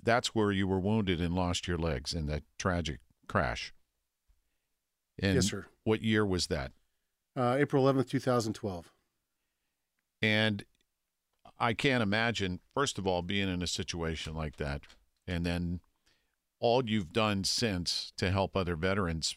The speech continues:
Speaker 1: but this organization is trying to help all of you, and some of the wounds are physical,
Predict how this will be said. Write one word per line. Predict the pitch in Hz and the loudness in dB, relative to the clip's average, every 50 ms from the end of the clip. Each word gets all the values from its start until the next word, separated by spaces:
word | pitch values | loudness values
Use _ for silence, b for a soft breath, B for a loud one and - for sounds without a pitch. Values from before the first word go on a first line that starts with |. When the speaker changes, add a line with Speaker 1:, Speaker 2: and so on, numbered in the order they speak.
| _ _ | _ _
Speaker 1:
but | - 92 87 - - _ _ _ _ _ _ _ _ _ _ _ _ _ _ | -2 -2 -2 -2 -10 _ _ _ _ _ _ _ _ _ _ _ _ _ _
this | - 117 113 - | -2 0 0 2
organization | 135 120 113 107 101 98 95 87 87 101 101 98 92 - 95 92 90 | 2 2 2 2 0 0 0 0 2 0 0 0 -2 -4 -4 -2 -2
is | 87 82 | -2 -4
trying | - - 101 98 95 90 85 | -4 -2 -2 0 0 0 -2
to | 80 | -2
help | 82 87 90 82 - | -2 -2 -2 -4 -2
all | 87 87 90 85 82 80 | -2 -2 -2 -2 -2 -4
of | 69 64 | -6 -6
you, | 73 73 69 73 71 - _ _ | -6 -6 -6 -6 -8 -10 _ _
and | - 92 - | -8 -4 -2
some | - 113 104 92 | 0 0 0 0
of | 90 | -2
the | 90 85 | -2 -2
wounds | 85 95 95 92 95 92 - | -2 -2 -2 -2 -2 -2 -2
are | 90 82 76 71 - _ _ _ _ _ _ _ _ _ _ _ _ _ _ _ _ _ _ _ _ _ _ | -2 -2 -4 -6 -10 _ _ _ _ _ _ _ _ _ _ _ _ _ _ _ _ _ _ _ _ _ _
physical, | - 131 131 117 135 117 - 131 127 123 156 | 2 2 2 2 -2 0 2 0 0 0 -4